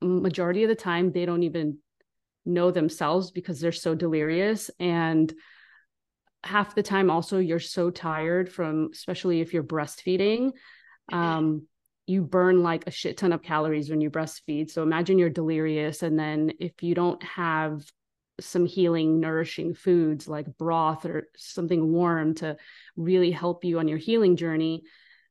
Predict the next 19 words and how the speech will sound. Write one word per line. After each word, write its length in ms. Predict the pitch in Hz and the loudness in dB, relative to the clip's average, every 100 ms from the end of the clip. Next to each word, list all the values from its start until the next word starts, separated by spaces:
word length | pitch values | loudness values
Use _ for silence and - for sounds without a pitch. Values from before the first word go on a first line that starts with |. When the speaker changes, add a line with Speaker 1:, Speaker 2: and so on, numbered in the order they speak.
| _ _ _ _ _ | _ _ _ _ _
Speaker 1:
you're 220 | 165 180 | -6 -4
going 260 | 160 175 170 | 0 2 2
to 120 | 175 | 0
be 180 | 165 170 | -2 0
a 100 | 165 | 0
zombie. 540 | 147 180 185 175 143 143 | 0 2 2 2 -2 -6
So 460 | - 160 156 156 _ _ _ _ _ _ _ _ _ _ _ _ _ | -4 -2 -2 -4 _ _ _ _ _ _ _ _ _ _ _ _ _
having 640 | - 196 190 175 180 165 _ 170 165 165 - _ _ _ _ _ _ _ _ _ | -10 0 0 2 2 2 _ 0 2 0 -4 _ _ _ _ _ _ _ _ _
someone 540 | - - 190 180 170 170 | -18 -2 2 4 2 0
there, 540 | 170 165 160 160 151 | -2 -4 -4 -6 -6
again, 360 | - 165 165 156 | -6 -2 -2 -2
like, 140 | 156 156 | -4 -4
whether 240 | 165 160 | -4 -2
it's 140 | 160 | -4
your 80 | 160 | -6
partner 560 | 156 170 160 165 160 151 | -6 -6 -4 -2 -2 -2
or 80 | 160 | -2
your 140 | 156 | -4
friend, 500 | 160 170 160 156 160 | -4 -4 0 0 0